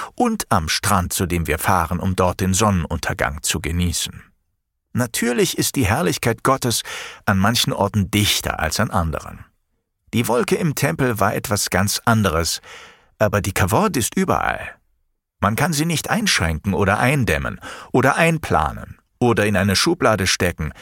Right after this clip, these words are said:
oder zur Marke erklären oder für sich beanspruchen oder kontrollieren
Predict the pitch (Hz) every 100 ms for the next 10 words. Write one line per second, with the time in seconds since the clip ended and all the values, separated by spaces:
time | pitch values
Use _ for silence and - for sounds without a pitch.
0 | - - _ - 147 131 113 - 123 110
1 | 156 180 147 107 - 113 92 101 - 95
2 | 73 78 95 90 101 - 90 117 - -
3 | 90 98 78 - - _ - 151 139 -
4 | 147 156 151 202 92 76